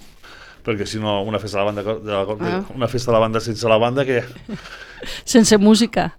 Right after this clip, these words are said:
Speaker 1: mos canviarem allí al, al bar que era de, de la, del motoparque, mos canviarem
Speaker 2: Mhm.
Speaker 1: allí, i tindrem els instruments allí, i d'allí sortirem,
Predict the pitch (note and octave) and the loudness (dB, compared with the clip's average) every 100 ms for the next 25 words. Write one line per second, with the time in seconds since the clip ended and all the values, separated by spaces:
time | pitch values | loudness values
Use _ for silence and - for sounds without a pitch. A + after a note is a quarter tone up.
0 | - A2+ A#2 - A2 A2+ A2 G#2+ G#2 A2+ | -4 0 2 2 2 2 0 -2 -4 -2
1 | G#2+ G2+ F#2+ E2 - - - - F#2 F#2 | -2 -2 -4 -8 -12 -12 -12 -10 -6 -6
2 | F#2+ F#2+ G#2 G2 G#2+ G2+ G2+ F#2+ F#2 F2+ | -6 -2 -2 -2 -4 -4 -2 -2 -4 -6
3 | E2 D#2+ D#2 D2 _ - F2 E2+ E2 E2 | -8 -12 -16 -20 _ -20 -14 -12 -10 -10
4 | F2+ - E2 E2 F#2+ F#2+ F#2+ G2+ D3 D#3+ | -12 -12 -12 -10 -8 -6 -6 -4 -6 -8
5 | - - G#2 - E3 F3 F#2+ G#2 C#3 D#3 | -12 -10 -4 -2 -2 -2 -4 -4 -4 -4
6 | - _ - G#2+ A2 G#2 G2+ F#2+ - G2+ | -10 _ -20 -12 -8 -6 -6 -8 -10 -10
7 | G2 G2 A#2+ B2+ G#2 G2 - G2+ - G#2+ | -8 -6 -4 -2 -4 -6 -10 -12 -6 -4
8 | A#2 B2 | -4 -6